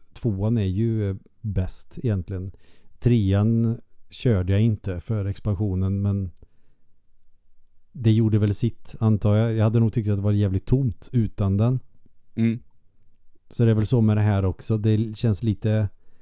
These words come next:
Speaker 1: Det är väldigt mycket kvantitet före kvalitet. Samtidigt känns det rätt bare bones när det kommer till endgame-spelandet.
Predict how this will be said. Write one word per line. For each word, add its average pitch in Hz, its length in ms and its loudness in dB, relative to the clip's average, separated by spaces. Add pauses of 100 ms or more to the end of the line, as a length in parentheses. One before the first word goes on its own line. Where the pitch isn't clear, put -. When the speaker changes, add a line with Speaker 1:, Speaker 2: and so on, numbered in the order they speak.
(1160)
Speaker 1:
Det 107 140 0
är 107 40 4
väldigt 107 300 4
mycket 117 240 0
kvantitet 107 560 0
före 98 300 2
kvalitet. 104 640 -2 (360)
Samtidigt 107 1040 -2
känns 104 300 -2
det 113 80 -2
rätt 95 160 -2
bare 92 400 0
bones 104 640 -2
när 107 240 2
det 95 80 0
kommer 90 320 -2
till 90 440 0 (1400)
endgame-spelandet. 92 1900 0